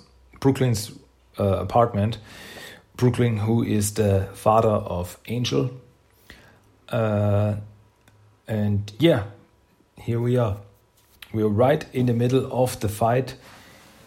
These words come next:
The Foot Clan attacks, uh, no, Karai and her forces attack the Foot Clan with all she got.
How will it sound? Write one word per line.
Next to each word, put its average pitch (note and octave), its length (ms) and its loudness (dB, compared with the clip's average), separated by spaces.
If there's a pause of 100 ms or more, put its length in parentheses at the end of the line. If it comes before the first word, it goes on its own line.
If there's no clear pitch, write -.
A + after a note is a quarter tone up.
(340)
The B2 80 0
Foot F3 200 6
Clan F#3 220 4
attacks, - 500 -2
uh, A2+ 300 -2 (100)
no, G2 200 0 (300)
Karai A#2 520 2
and G2+ 100 0
her E2+ 80 -2
forces G#2 420 0
attack G#2+ 380 -2
the G#2 80 -2
Foot G#2 240 -6
Clan A#2 360 -2 (1000)
with A2+ 320 -2 (340)
all B2 200 2
she A2 200 -2
got. F#2 400 -4